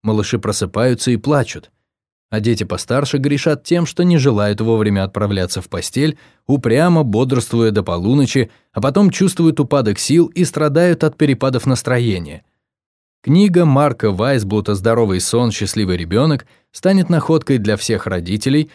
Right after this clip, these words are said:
не понаслышке знакомых с проблемами детского сна. Автор подробно описывает здоровый детский сон, а также делится советами о том, как грамотно организовать режим сна и отдыха как младенцев, так и детей постарше.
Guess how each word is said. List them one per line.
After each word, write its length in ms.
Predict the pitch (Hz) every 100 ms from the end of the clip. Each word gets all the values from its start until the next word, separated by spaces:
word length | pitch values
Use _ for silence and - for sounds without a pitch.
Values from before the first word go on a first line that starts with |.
| _ -
не 140 | 180
понаслышке 640 | 185 180 160 190 165 -
знакомых 640 | 104 101 87 139 156 135 -
с 100 | -
проблемами 680 | - 170 131 135 143 139 139
детского 440 | 104 101 - 101
сна. 300 | 101 92 73 _ _ _ _ _ _ _ _ -
Автор 340 | 151 170 180
подробно 500 | 165 160 170 180 165
описывает 500 | 147 170 - 147 143
здоровый 460 | 107 113 120 113 104
детский 400 | 104 101 - 92
сон, 360 | - 113 139 - _ -
а 100 | 110
также 320 | 170 139 165
делится 420 | 160 185 151 147
советами 540 | - 131 123 117 113
о 100 | 104 90
том, 220 | 151 160
как 240 | 170 156
грамотно 560 | 120 131 165 151 151 135
организовать 640 | 113 123 113 113 113 113
режим 340 | 104 98 104 92
сна 320 | - 101 120
и 160 | 117
отдыха 480 | 107 107 110 95 107
как 240 | - 92 -
младенцев, 680 | 90 82 95 160 165 151 _ _ _
так 220 | 175 175
и 40 | 180
детей 300 | 156 147 160
постарше. 640 | 143 - 98 82 -